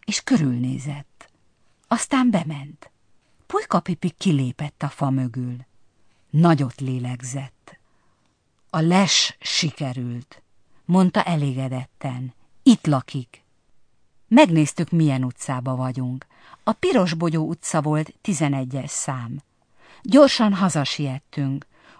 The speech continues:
Otthon Pulyka Pipi elővett egy levélpapírt meg egy borítékot a bácsikám fiókjából. Aztán ezt írta a papírra. „Kedves Medve bácsi, alulírott két mackó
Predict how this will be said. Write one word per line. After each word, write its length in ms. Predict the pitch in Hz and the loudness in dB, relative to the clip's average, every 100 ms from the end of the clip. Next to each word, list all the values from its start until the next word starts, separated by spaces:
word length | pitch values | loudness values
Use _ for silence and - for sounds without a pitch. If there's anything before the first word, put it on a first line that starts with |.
| _ | _
Otthon 340 | 330 440 220 190 | -6 -2 0 2
Pulyka 320 | 302 254 170 | 2 2 -2
Pipi 340 | - - 165 | -4 -4 0
elővett 460 | 190 170 143 139 - | 2 2 2 -2 -4
egy 100 | 139 | 0
levélpapírt 800 | 160 151 147 139 147 - 151 - | 0 2 0 -2 -4 -4 -6 -2
meg 160 | 156 151 | -2 -2
egy 120 | 147 | -2
borítékot 720 | 151 139 135 143 135 143 156 | 0 -2 -2 -6 -6 -6 -6
a 40 | |
bácsikám 640 | 135 135 - 143 - 131 | -4 -4 -6 -10 -6 -6
fiókjából. 960 | 131 143 120 117 - 123 131 123 120 135 _ _ _ _ _ _ | -6 -8 -8 -10 -12 -12 -10 -10 -12 -14 _ _ _ _ _ _
Aztán 400 | - 214 - 302 254 | -2 0 2 0 2
ezt 280 | 165 - - | -2 -2 -6
írta 300 | 127 - 127 | -6 -4 -8
a 60 | |
papírra. 800 | - 135 - 143 123 131 127 131 _ _ - _ - _ _ | -6 -8 -6 -6 -6 -6 -10 -12 _ _ -20 _ -20 _ _
„Kedves 460 | - 240 185 185 - | 2 2 4 -2 0
Medve 360 | 175 156 143 | 0 -2 -2
bácsi, 640 | 135 131 131 - - 131 139 _ _ _ _ _ _ _ _ | -4 -6 -10 -12 -12 -12 -14 _ _ _ _ _ _ _ _
alulírott 640 | 220 277 247 208 170 151 - | 4 6 6 4 2 0 -2
két 280 | 226 214 175 | -4 -4 -2
mackó 680 | 175 185 - - 143 135 | -2 -2 -6 -8 -6 -6